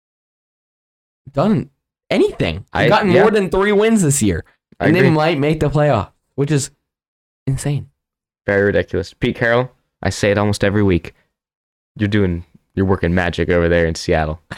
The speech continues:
Speaker 2: Coach of the year candidate, for sure, if not
Speaker 1: Mm-hmm.
Speaker 2: already guaranteed winner. Okay. Uh, this was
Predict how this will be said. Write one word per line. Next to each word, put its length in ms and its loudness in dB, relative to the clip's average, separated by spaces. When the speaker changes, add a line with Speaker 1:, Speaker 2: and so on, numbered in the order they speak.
Speaker 2:
Coach 240 -4
of 80 0
the 80 2
year 160 0
candidate, 540 -2
for 140 2
sure, 320 0
if 200 0
not 180 0
Speaker 1:
Mm-hmm. 80 -4
Speaker 2:
already 240 0
guaranteed 420 -4
winner. 260 -6
Okay. 680 2
Uh, 200 2
this 200 -2
was 280 0